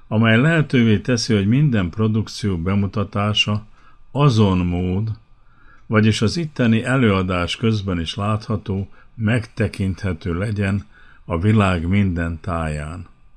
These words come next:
Rendelkezésünkre áll egy olyan hálózat, amelynek működési mechanizmusában nincs szerepe a földrajz hagyományos fogalmának.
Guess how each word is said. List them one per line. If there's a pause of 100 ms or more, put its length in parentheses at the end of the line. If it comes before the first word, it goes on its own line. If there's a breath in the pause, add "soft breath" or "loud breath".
(1200 soft breath)
Rendelkezésünkre
áll
egy
olyan
hálózat,
amelynek
működési
mechanizmusában (520 loud breath)
nincs
szerepe
a
földrajz
hagyományos
fogalmának.